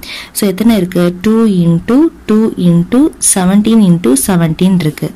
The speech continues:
So எல்லாத்தையும் எழுதியாச்சு. எழுதின பிறகு நம்ம இங்க என்ன எழுதுறோம் அப்படின்னா root of, இது எப்படி எழுதலாம் அப்படின்னு பாத்தீங்கன்னா டூ ஸ்கொயர்னு எழுதலாம். இதை வந்து செவன்டீன் ஸ்கொயர்னு சொல்லி எழுதலாம். So இப்ப ரெண்டுத்துக்குமே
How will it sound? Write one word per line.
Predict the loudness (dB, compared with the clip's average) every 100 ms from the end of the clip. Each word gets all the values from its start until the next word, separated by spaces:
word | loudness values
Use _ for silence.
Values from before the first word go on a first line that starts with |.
| -12 -16 -14 -6
So | -2
எல்லாத்தையும் | 0 0 0 0
எழுதியாச்சு. | 0 0 -2 -2 0 0 -2 -16 -20 -8 -2
எழுதின | 0 2 0 0
பிறகு | 0 0
நம்ம | 0
இங்க | 0 0
என்ன | 0 2
எழுதுறோம் | 2 0
அப்படின்னா | 0 0 2 2 4
root | 0 0 -2 0
of, | 0 -4 -12 -20 -20 -4
இது | -2 0
எப்படி | 0
எழுதலாம் | 0 2 2 2
அப்படின்னு | 2 0
பாத்தீங்கன்னா | -2 -2 -2 0
டூ | -2 -2
ஸ்கொயர்னு | -2 0 2 2
எழுதலாம். | 0 0 0 0 -2
இதை | -2 0
வந்து | 2 0
செவன்டீன் | 2 2 2 2 2 0
ஸ்கொயர்னு | -2 0 0 0 0
சொல்லி | 0 0
எழுதலாம். | 0 -2 -4 -12 -20 -20 -20 -20 -10 -4
So | -4
இப்ப | 0 0 -2 -4 -14 -16 -8 -2
ரெண்டுத்துக்குமே | 2 2 0 2 2